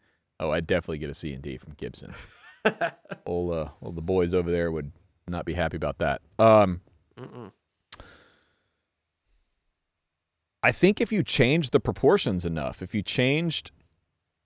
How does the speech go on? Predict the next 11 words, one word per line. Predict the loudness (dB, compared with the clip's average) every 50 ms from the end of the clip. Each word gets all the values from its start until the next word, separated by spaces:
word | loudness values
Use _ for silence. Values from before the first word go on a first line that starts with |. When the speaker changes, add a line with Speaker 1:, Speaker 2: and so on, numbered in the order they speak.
| _ _ _ _ _
Speaker 1:
I | -2 0
mean, | 2 4
'cause | 4 4 6
how | 6 6
did | 6 4 2
Collings | 2 2 4 4 2 2 0 -2
get | -2 -2 -2 -2
around | -2 -4 -6 -10 -12 -12
it? | -14 -16 _ _ _ _ _ _ _ _ _ _ _ _ _ _ _ _ _ _ _ _ -20 -14
Speaker 2:
It's | -10 -10
smaller. | -6 -4 -4 -4 -4 -6 -10 -14